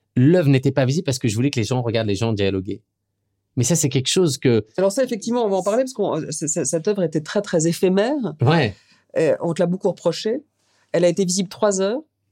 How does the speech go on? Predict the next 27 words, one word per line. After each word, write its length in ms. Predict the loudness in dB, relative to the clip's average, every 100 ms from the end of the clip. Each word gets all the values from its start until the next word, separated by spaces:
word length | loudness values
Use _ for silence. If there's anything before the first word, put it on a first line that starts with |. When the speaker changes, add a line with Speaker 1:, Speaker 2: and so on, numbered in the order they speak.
| _
Speaker 1:
Non. 240 | 6 6 6
Speaker 2:
Pour 120 | 4
tout 40 |
et 60 | 2
pour 160 | 0 -4
tout. 180 | -2 0
Ah, 80 | 0
si, 160 | -2
si. 240 | -4 -4 -8 _ _ -2
Speaker 1:
Non, 500 | 0 0 -4 -6 -4
non, 140 | -2
non. 140 | 0 0
Mais 80 | 2
d'ailleurs, 280 | 4 2
tu 140 | 0 -2
sais, 240 | 2 2
on 80 | 2
l'a, 220 | 2 2 0
on 60 | 0
l'a 180 | 0 -2
filmé 640 | -4 0 4 4 2 2
en, 600 | 0 0 -2 -2 -2 -4 -8 -14 -16 -16 -18 -20 _
on 120 | 0 2
a 60 |
le 120 | 2
time-lapse 560 | 2 2 2 0 -2 -4
exact 680 | -4 -2 -2 -2 _ _